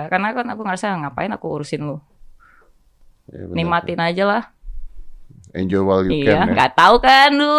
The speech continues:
Speaker 1: dia sama cewek, sama siapa aja. Gue mah tahu semua orang kayak, masih kayak, "Udah putus kan?" aku kan.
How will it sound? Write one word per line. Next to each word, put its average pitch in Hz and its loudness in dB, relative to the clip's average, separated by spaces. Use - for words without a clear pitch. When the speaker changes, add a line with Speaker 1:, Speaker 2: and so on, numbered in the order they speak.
Speaker 1:
dia 233 2
sama 240 0
cewek, 226 2
sama 233 0
siapa 208 2
aja. 220 6
Gue 185 0
mah 240 2
tahu 269 8
semua 240 4
orang 262 8
kayak, 226 4
masih 247 4
kayak, 254 6
"Udah 320 6
putus 330 0
kan?" 294 0
aku 262 2
kan. 220 6